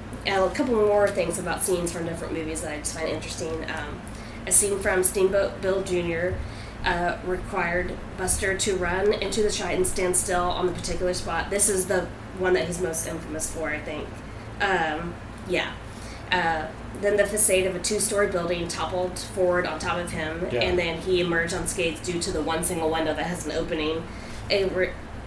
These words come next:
Speaker 1: required precision because the prep house weighed two tons,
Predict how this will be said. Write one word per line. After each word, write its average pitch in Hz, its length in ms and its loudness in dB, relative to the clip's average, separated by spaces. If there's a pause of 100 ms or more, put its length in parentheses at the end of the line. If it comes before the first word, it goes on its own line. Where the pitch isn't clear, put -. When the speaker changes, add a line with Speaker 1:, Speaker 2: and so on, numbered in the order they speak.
Speaker 1:
required 180 320 -4
precision 190 420 2
because 190 280 0
the - 60 -4
prep - 260 -4
house 202 260 -2
weighed 175 260 0
two 202 240 -4
tons, - 880 -2